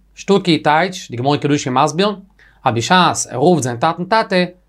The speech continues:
פארשווייגט אים זיין מאמע, ער נישט זיין טאטע, ווייסט מען נישט, וואס זיין טאטע. צו זיין כושערע אדער זיין אפוסטל, אבער זיין קינד איז א ממזר. ווייל סופי טייטש, מען ווייסט נישט, נישט וואס זיין טאטע, נישט וואס זיין מאמע. מען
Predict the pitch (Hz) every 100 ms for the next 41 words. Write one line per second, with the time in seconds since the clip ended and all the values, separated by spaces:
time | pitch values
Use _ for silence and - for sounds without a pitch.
0 | _ _ 170 160 - 165 196 196 185 196
1 | 202 202 185 196 214 208 196 185 160 160
2 | 123 151 196 165 123 139 147 160 196 202
3 | 147 - _ _ _ - 160 147 120 120
4 | 156 - 160 180 - - 104 113 110 107
5 | 104 110 131 185 185 160 123 123 143 156
6 | 180 170 151 - _ _ _ _ - 156
7 | 156 - 233 190 175 190 190 160 160 190
8 | 185 120 170 190 185 185 185 185 185 196
9 | 190 - 180 170 156 135 120 110 98